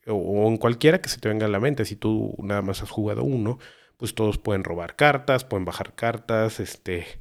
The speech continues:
y todos tienen exactamente la misma posibilidad en el juego. Sin embargo, en, en un juego asimétrico no. En un juego asimétrico normalmente hay dos equipos. Eh, por ejemplo, uno es un malo infiltrado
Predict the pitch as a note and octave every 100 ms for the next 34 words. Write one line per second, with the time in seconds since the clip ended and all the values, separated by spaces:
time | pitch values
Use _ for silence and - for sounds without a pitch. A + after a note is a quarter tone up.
0 | - - _ _ A#2 - A#2+ A#2 A#2+ A#2
1 | B2 C3+ D#3 D3+ D#3 D3 D3+ C3 A2+ A#2
2 | C3 C3 C3+ - A2 G2+ G2 G2 F#2+ F#2+
3 | G#2 - D3+ - - - - E3 F3 D3
4 | G#2+ A#2+ D3 - - A2+ G#2 G2+ G2+ G#2
5 | - C3+ C3 - B2 B2 - G2+ F#2+ -
6 | G2+ - G#2+ B2+ - - - A#2+ - G3
7 | F3+ E3 A2+ G#2+ - B2+ A2 F2+ F#2+ G2
8 | G2 G2 G#2 G#2 - _ _ _ - -
9 | - - - G2+ F#2+ F#2+ G#2 B2+ B2 D3
10 | D3 C#3 F#3+ - - - - _ _ _
11 | _ _ _ G2 F2+ F2+ F2+ F2 F#2+ F2+
12 | G#2 G2+ A2 G#2+ A2+ A#2 A#2 A2 G#2+ -
13 | - A#2 G#2+ G#2+ A#2 B2 A#2+ G#2+ - F#2+
14 | F2+ C#3 C#3+ D3 F#3 -